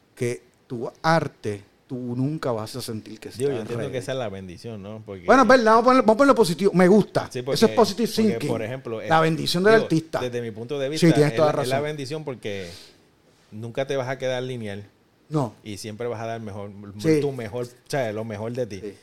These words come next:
Speaker 2: Que para mí que eso es lo, lo más importante
Speaker 1: Claro.
Speaker 2: cuando uno hace arte, ¿no?
Speaker 1: Y la cosa es que tú siempre vas a sentir que puedes mejorarlo.
Speaker 2: Que puedes mejorarlo, sí, obligado. Ese,
Speaker 1: Pues,
Speaker 2: ese, ese es el truco,
Speaker 1: pues,
Speaker 2: ¿no?
Speaker 1: pues entonces, lo que pasa con los discos en vivo es que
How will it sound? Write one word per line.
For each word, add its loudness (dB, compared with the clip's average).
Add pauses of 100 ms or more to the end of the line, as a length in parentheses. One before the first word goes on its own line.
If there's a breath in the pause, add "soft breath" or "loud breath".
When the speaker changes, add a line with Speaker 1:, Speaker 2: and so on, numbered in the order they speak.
(140)
Speaker 2:
Que -10
para -8
mí -10
que -10
eso -6
es -6
lo, -8
lo -12
más -10
importante -6
Speaker 1:
Claro. 0
Speaker 2:
cuando 0
uno -8
hace -10
arte, -10
¿no? -14
Speaker 1:
Y -8
la 0
cosa 6
es 4
que -2
tú -4
siempre -2
vas 6
a 0
sentir -2
que -2
puedes -4
mejorarlo. 0
Speaker 2:
Que 0
puedes 0
mejorarlo, 0
sí, -4
obligado. -4
Ese, -6
Speaker 1:
Pues, -2
Speaker 2:
ese, -4
ese -4
es -2
el 0
truco, 0
Speaker 1:
pues, -4
Speaker 2:
¿no? -4
Speaker 1:
pues 2
entonces, 2
lo 0
que 2
pasa 2
con 6
los 4
discos 4
en 0
vivo 4 (840)
es -6
que 2